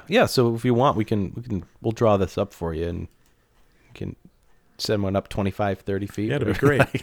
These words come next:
Speaker 1: <laughs> Then my grandparents then, um, go into the Magic Kingdom, and again, they've got a lot of different pictures of, uh, of the decorations. Um, I, I found this one particularly interesting. There's a picture of my grandmother and grandpa. They're separate photos, um,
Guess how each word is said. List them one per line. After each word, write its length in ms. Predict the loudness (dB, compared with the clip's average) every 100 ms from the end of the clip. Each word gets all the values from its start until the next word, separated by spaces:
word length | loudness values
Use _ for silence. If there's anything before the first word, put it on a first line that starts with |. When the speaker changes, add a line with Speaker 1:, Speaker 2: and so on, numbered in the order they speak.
| -8 0
Speaker 1:
<laughs> 100 | 0 0 -10 -12 -20 -20 -20 -20 _ _ 2
Then 100 | 6
my 80 | 10
grandparents 420 | 10 10 6 8
then, 260 | 6 8
um, 280 | 8 8 6
go 200 | 6 8
into 120 | 8
the 80 | 6
Magic 320 | 6 4 0
Kingdom, 420 | -2 -2 0 2 2
and 140 | 0
again, 300 | 0 2 2
they've 180 | 0 0
got 180 | -4 -4
a 40 | -4
lot 160 | -4
of 100 | -2
different 280 | -4 -6 -4
pictures 420 | -6 -4 -4 -2
of, 240 | -4 -4 -2
uh, 260 | -2 -2 -4
of 140 | -8 -8
the 60 |
decorations. 920 | -4 -4 -4 -2 0 0 -2 -6 -6 -12 -20 -20 0
Um, 240 | 4 4 4
I, 120 | -4 -2
I 60 |
found 260 | -2 2 2
this 140 | 4
one 100 | 2
particularly 420 | 2 0 2 2
interesting. 360 | 4 0 0 0
There's 180 | 0 -2
a 80 | -2
picture 340 | -2 0 0
of 100 | 0
my 140 | 0 -2
grandmother 760 | 0 0 2 4 6 4 2 _ _
and 200 | -4 -2
grandpa. 380 | 0 0 0 -2
They're 80 | -2
separate 480 | 0 4 4 4 0
photos, 540 | 0 0 0 -4 -6 -16 -20 -20 -20 -4 4
um, 560 | 6 6 4 2 -2